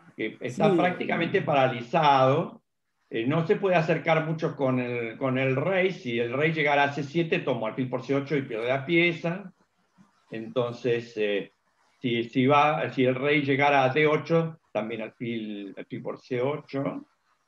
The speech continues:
Speaker 2: Sí, solo le
Speaker 1: Va a
Speaker 2: quedaría
Speaker 1: D-
Speaker 2: llegar a D siete, ¿no? Solo, digo, como
Speaker 1: Sí,
Speaker 2: hasta
Speaker 1: va a
Speaker 2: ahí nomás.
Speaker 1: D siete, si va a D siete, pero si llega con el rey a D siete, después, ¿qué hace? Porque el caballo de B seis no puede ir a ningún lado. Si va a A ocho, em,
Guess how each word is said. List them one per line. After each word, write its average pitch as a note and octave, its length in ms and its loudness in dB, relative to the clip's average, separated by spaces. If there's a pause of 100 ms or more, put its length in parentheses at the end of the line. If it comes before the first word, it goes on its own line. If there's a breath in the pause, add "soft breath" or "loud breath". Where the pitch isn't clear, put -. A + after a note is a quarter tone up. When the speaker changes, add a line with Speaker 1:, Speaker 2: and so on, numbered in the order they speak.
Speaker 2:
Sí, G3+ 160 0
solo A#3 260 8
le G3+ 120 6
Speaker 1:
Va F#3 140 6
a G3 100 8
Speaker 2:
quedaría A3 140 6
Speaker 1:
D- - 60 0
Speaker 2:
llegar G3+ 260 4
a G3 80 8
D G3 180 6
siete, E3 500 2
¿no? F#3 280 -2
Solo, F3 420 -4
digo, E3+ 280 0
como C#3+ 420 -8 (220)
Speaker 1:
Sí, C3+ 220 2
Speaker 2:
hasta C#3+ 200 2
Speaker 1:
va F3 60 10
a G3+ 40 8
Speaker 2:
ahí G3+ 180 6
nomás. D3 200 2
Speaker 1:
D G3 80 8
siete, G3+ 400 4 (260)
si B2+ 80 -2
va E3 140 6
a F3+ 60 4
D F#3+ 120 4
siete, F#3+ 380 2
pero C#3 240 2
si C3+ 180 0
llega G#3+ 140 2
con G3+ 120 0
el F3+ 80 0
rey F3+ 120 2
a F3 80 2
D F#3 120 2
siete, F3+ 520 0
después, D3+ 400 -2
¿qué E3+ 160 0
hace? D#3+ 320 0
Porque A#2 640 -2 (180)
el A#2+ 160 -6
caballo D3+ 600 4
de C3+ 140 2
B D#3+ 100 0
seis E3 500 -2 (340)
no C3 140 -4
puede C3 160 0
ir B2+ 40 0
a B2 40 -2
ningún D3 360 -2
lado. F#3 640 0
Si C3 140 -8
va D#3 140 4
a D#3+ 140 4
A D#3+ 180 8
ocho, F#3+ 460 2
em, B2 180 -4